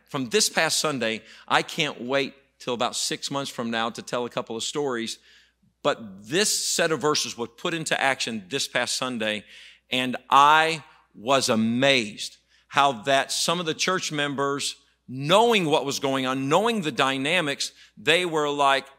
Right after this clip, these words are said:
"Man, I'm glad you're here, and I'm glad you're here." And they had no idea what that did for the people around them. So understand, it's very true.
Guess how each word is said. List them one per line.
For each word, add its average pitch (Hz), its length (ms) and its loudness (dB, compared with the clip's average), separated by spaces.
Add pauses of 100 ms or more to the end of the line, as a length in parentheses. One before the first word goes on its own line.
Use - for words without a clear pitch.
(160)
"Man, 214 180 -6
I'm 220 140 -2
glad 185 420 -6
you're 190 160 -4
here, 190 520 -6 (200)
and 143 140 0
I'm 190 160 4
glad 165 420 2
you're 170 160 -4
here." 180 200 0
And 147 200 -2
they 147 140 0
had 131 260 0
no 190 800 2
idea 156 840 -4 (540)
what 156 340 -2
that 135 360 -2
did 147 340 -2
for 139 60 -8
the 127 100 -8
people 135 320 -6
around 135 380 -2
them. 107 240 -8 (580)
So 170 140 -4
understand, 180 560 0 (320)
it's 165 160 -4
very 170 300 -2
true. 165 380 -4